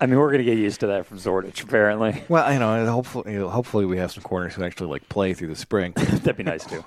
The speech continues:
Speaker 2: Uh,
Speaker 1: <laughs>
Speaker 2: this is probably the deepest Michigan corner group I can remember. Uh, 'cause I
Speaker 1: It is impressive.
Speaker 2: have full faith that Ambry Thomas is gonna come,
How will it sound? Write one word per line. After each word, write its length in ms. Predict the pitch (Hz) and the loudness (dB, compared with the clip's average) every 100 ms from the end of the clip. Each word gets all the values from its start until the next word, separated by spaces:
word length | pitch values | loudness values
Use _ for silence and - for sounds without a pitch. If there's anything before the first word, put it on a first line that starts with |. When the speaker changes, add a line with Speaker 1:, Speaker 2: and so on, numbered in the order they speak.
| - | -2
Speaker 2:
Uh, 380 | 101 98 92 196 175 | 2 2 2 2 0
Speaker 1:
<laughs> 240 | - 160 | 0 -2
Speaker 2:
this 180 | 147 139 | 0 0
is 60 | 147 | 2
probably 420 | 160 143 135 120 | 2 4 4 2
the 140 | 104 | 0
deepest 680 | 92 110 110 107 98 - - | -4 -4 -2 -2 -4 -8 -10
Michigan 560 | 104 95 107 95 90 | -10 -8 -6 -6 -8
corner 320 | 87 101 98 92 | -6 -4 -4 -4
group 260 | 90 87 | -4 -2
I 120 | 82 | -4
can 180 | 80 85 | -4 -8
remember. 480 | 80 76 76 55 - _ _ _ - - _ | -10 -10 -10 -12 -16 _ _ _ -20 -20 _
Uh, 260 | 87 80 76 | -4 -2 -4
'cause 260 | - 82 - | -6 -6 -4
I 160 | 82 85 | -6 -4
Speaker 1:
It 120 | 135 | 0
is 120 | 120 92 | 2 2
impressive. 480 | 85 85 82 - 101 | 2 0 0 -6 -4
Speaker 2:
have 240 | 98 95 | -2 -2
full 240 | - 123 | 0 0
faith 320 | 120 113 110 107 | 2 2 2 0
that 120 | 87 | -4
Ambry 260 | 95 92 | -4 -6
Thomas 400 | - 92 95 95 | -4 -4 -2 -4
is 120 | 87 87 | -6 -8
gonna 200 | 82 78 | -8 -8
come, 480 | 92 90 85 80 | -4 -4 -6 -10